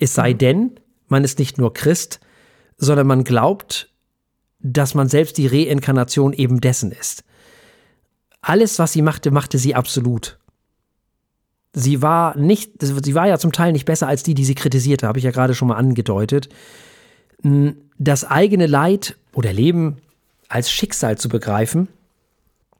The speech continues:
Speaker 1: und das Leid als Taufe zu empfinden, also letztlich als was Positives, oh,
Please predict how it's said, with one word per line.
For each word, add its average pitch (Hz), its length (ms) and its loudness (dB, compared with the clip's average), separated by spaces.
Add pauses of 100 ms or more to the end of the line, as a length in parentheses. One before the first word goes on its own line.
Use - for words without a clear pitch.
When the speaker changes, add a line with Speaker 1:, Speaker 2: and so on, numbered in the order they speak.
(420)
Speaker 1:
und 135 180 -2
das 117 240 -2
Leid 120 320 0
als 123 260 -2
Taufe 180 480 0
zu - 140 -6
empfinden, 117 560 -4
also 117 220 0
letztlich 135 380 -2
als 123 160 -2
was 113 120 -4
Positives, 131 800 -2 (1080)
oh, 143 200 0